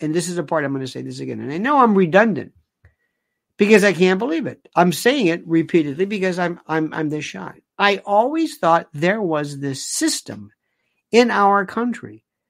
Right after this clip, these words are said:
that prevented this from happening. I always thought that if ever there was something really bad, some corrupt, some rogue, some, some corrupt cancer that took over, that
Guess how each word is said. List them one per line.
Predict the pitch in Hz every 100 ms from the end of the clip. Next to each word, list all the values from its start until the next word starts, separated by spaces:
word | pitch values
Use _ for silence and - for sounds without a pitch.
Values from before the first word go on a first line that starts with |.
| _ _ -
that | 208 196
prevented | - 214 185 320 320 202 165 113
this | 175 202
from | - 262 269
happening. | 294 311 - 165 _ _ _ -
I | 302
always | 320 262
thought | 262 196
that | 185
if | 185
ever | 294 277
there | 202
was | 175
something | 185 139 120
really | 190 190
bad, | 156 135 110
some | - 202
corrupt, | - - 120 131 139 -
some | 139 113
rogue, | 107 120 127 127 113 98 - _ _ _ -
some, | - 160 143 117 _ _
some | - 185 160
corrupt | - 143 139 113 - _ _
cancer | - 170 175 175 - - 90 - _ _ -
that | 127 127 123 _ _ _ _ _ _ _ _ _
took | - 220 208 -
over, | 165 180 135 120 107
that | 104 113 113